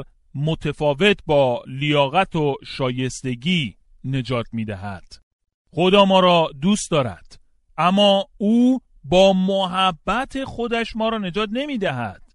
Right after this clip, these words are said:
او ما را با فیض خود نجات می‌دهد. چرا؟ چون خدای همهٔ لطف‌ها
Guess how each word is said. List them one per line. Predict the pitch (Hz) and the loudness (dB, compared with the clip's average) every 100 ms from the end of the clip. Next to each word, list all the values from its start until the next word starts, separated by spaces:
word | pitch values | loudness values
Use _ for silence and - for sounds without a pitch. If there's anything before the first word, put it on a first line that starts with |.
| _ | _
او | - 240 254 | 0 4 6
ما | 220 196 220 240 | 4 4 4 4
را | 226 226 220 | 4 2 0
با | 151 180 180 180 | 2 4 6 4
فیض | - - 294 311 269 202 | 0 -2 0 2 2 2
خود | 185 131 165 143 | 0 0 -2 0
نجات | 156 151 139 131 - | -2 -2 0 0 -2
می‌دهد. | 135 127 110 110 92 - _ _ - | -6 -4 -6 -6 -10 -14 _ _ -4
چرا؟ | 294 302 180 - _ _ | 2 4 2 -2 _ _
چون | - 233 247 214 | 4 6 6 4
خدای | - 226 220 254 233 233 | 2 4 6 4 4 0
همهٔ | 220 220 220 269 226 220 | 0 -2 -2 -2 -2 2
لطف‌ها | 214 202 - 220 214 185 | 4 2 0 -2 2 2